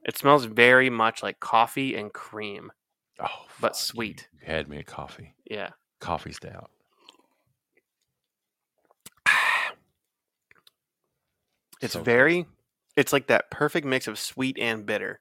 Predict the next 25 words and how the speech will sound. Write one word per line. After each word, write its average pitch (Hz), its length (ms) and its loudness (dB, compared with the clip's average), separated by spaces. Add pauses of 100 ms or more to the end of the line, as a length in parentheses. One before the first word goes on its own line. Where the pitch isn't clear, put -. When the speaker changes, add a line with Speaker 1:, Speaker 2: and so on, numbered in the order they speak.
(540)
Speaker 1:
Like, - 160 -12
you 120 60 -10
get 120 140 -2
the 123 60 -4
bitter 120 300 2
from 147 160 -6
the 151 60 0
coffee, 107 540 0
but 107 120 0
not 110 220 -4
too 131 140 -4
bitter, 104 420 -4 (400)
but 123 140 -2
then 107 180 -6
sweet, - 540 -10 (1000)
but 117 100 -4
not 120 240 4
over, 120 260 -2
like, 113 220 -4
not 131 240 0
so 139 160 0
sweet 123 340 -6
that 110 140 -2
it's - 160 -8
like, 104 240 -8